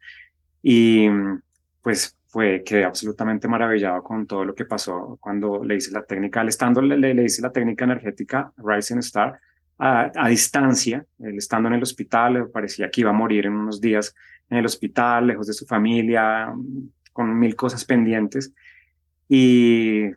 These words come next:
bueno, le hago la, la, la, la técnica energética. Él era una persona que era muy, era persona, no,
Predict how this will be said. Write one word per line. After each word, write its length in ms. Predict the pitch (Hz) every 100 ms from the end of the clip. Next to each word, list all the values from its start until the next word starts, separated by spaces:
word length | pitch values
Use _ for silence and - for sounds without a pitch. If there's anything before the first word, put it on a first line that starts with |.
| _
bueno, 440 | 113 131 160 139 _ _
le 160 | 117 117
hago 240 | 113 104
la, 260 | 117 135 135
la, 240 | 127 139
la, 180 | 127 117
la 100 | 113
técnica 360 | - 107 104 123
energética. 800 | 123 120 107 107 - - 147 -
Él 220 | 123 113
era 200 | 110 117
una 180 | 123 127
persona 300 | 139 110 95
que 100 | 117
era 100 | 110
muy, 400 | 110 120 120 135
era 340 | 110 110 - -
persona, 520 | - 107 113 104 107 - _ _ _ - - -
no, 360 | 131 127 127